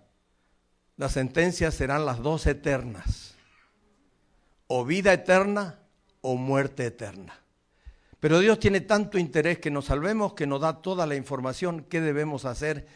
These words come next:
para poder ser aprobados en ese juicio, que yo no voy a estar para defender. Ese es un juicio que, usando una expresión latina que se usa en, en la, en las leyes, in absentia, una expresión latina.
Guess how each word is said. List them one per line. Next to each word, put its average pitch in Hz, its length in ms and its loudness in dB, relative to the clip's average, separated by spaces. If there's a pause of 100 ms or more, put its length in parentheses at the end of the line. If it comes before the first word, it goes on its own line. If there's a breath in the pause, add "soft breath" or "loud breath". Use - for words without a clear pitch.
(280 soft breath)
para 123 280 -2
poder 131 260 -2
ser 139 220 0
aprobados 143 580 2
en 139 100 0
ese 156 180 -2
juicio, 190 420 0 (360 loud breath)
que 151 160 2
yo 180 140 2
no 220 140 4
voy 214 180 8
a 196 40 8
estar 220 340 8
para 165 200 6
defender. 131 420 -4
Ese 175 140 -4
es 170 80 -4
un 185 120 -4
juicio 190 360 0
que, 185 100 -2
usando 170 340 -2
una 160 100 -2
expresión 156 380 -4
latina 160 440 0 (360 loud breath)
que 131 120 -4
se 139 160 0
usa 151 560 0 (180)
en, 139 520 -8
en 127 200 -8
la, 127 300 -6
en 123 200 -8
las 117 140 -8
leyes, 175 520 0 (380 soft breath)
in 170 200 0
absentia, 151 840 4
una 135 140 -6
expresión 139 360 -6
latina. 123 460 -6